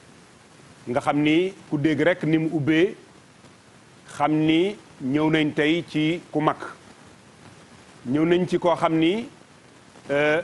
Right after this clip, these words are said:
kenn dootu ko présenté ti ndax premier président Sénégal indépendant, premier africain bu dugg académie française, agrégé de grammaire, waaye ndombo tànk yépp bi ci ëpp doole nag mooy ki nga xam ni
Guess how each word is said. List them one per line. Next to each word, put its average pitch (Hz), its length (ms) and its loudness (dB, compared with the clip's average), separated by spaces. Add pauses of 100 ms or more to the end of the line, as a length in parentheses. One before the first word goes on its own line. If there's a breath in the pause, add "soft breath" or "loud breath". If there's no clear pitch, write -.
(100)
kenn 165 180 0
dootu 160 220 0
ko 160 120 0
présenté 143 560 0
ti 170 100 -2
ndax 151 260 -2 (200)
premier 160 320 0
président 147 580 -2 (920)
Sénégal 151 440 0
indépendant, 147 640 0 (1120)
premier 165 540 2
africain 151 640 0 (720)
bu 135 140 -2
dugg 151 240 0
académie 151 420 0
française, 156 520 0 (320)
agrégé 147 380 0
de 143 80 0
grammaire, 156 560 2 (600)
waaye 156 220 0
ndombo 151 300 0
tànk 143 260 -4
yépp 180 260 0 (760)
bi 151 160 -4
ci 190 100 -2
ëpp 170 200 -2
doole 151 220 2
nag 151 200 0
mooy 147 240 0
ki 151 100 -2
nga 143 100 0
xam 147 220 -2
ni 143 220 2